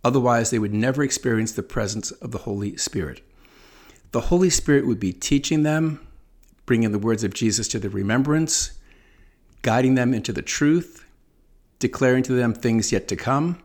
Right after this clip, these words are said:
and otherwise bearing witness to and glorifying Jesus. He would also empower them to share their faith, be intimately involved in their sanctification process,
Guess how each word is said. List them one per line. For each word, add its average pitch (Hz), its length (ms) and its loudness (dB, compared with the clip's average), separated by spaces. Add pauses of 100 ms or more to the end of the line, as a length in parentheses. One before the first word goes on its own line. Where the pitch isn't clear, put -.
(540)
and 117 160 -6
otherwise 131 600 4
bearing 120 480 0
witness 131 380 0
to 120 480 2
and 98 220 -6
glorifying 104 880 -6
Jesus. - 760 -4 (1500)
He - 100 4
would 131 100 6
also 156 260 2
empower 165 600 0
them 113 200 2
to 107 60 -8
share 123 280 0
their 107 120 0
faith, 135 520 -2 (580)
be 117 120 0
intimately 147 500 2
involved 113 360 0
in 117 60 2
their 104 100 0
sanctification 120 800 -2
process, 101 600 -4